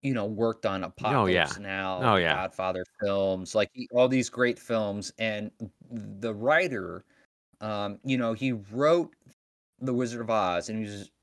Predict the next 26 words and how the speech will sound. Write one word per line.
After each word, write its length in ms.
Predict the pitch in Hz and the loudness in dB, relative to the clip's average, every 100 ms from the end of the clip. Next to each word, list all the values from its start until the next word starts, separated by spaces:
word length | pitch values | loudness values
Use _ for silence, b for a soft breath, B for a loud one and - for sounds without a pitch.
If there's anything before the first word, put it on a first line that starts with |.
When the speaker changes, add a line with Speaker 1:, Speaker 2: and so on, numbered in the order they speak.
| _ _ | _ _
Speaker 1:
very 600 | 101 101 135 147 151 143 | -16 -6 -4 -4 -4 -4
reluctant 640 | 117 113 107 120 - 117 - - | -4 -2 2 0 0 -6 -8 -12
to 560 | - 107 101 98 92 92 | -8 -6 -4 -4 -6 -2
write 260 | 101 98 | 0 0
sequels. 540 | - - 117 95 98 98 | -2 -4 -4 -4 -4 -2
Speaker 2:
Mm-hmm. 200 | 110 139 - - | -2 -4 -6 -10
Speaker 1:
It 140 | - | -6
took 140 | 143 143 | -4 -2
him 100 | 127 | 0
a 60 | |
long 280 | 110 120 120 | 2 2 0
time 340 | - 120 113 104 | -2 -2 -2 -4
to 100 | 98 | -8
get 140 | 101 | -8
to 80 | 110 | -8
the 80 | 95 | -8
sequels, 540 | - 120 - 101 87 B B _ _ | -6 -6 -4 -6 -6 B B _ _
and 300 | 117 117 117 | 0 0 -2
much 280 | 120 135 147 | 0 0 2
like 180 | 156 139 | 2 2
Mark 240 | 131 120 - | 2 0 -2
Twain, 560 | - 175 123 101 95 - - - - _ _ _ _ _ _ _ - | -4 0 0 -2 -6 -12 -12 -12 -14 _ _ _ _ _ _ _ -2
he 140 | 139 | 0
essentially 500 | 127 - 170 - 143 | 0 0 -2 -2 0
had 200 | 127 127 | 4 6
a 120 | 110 | 4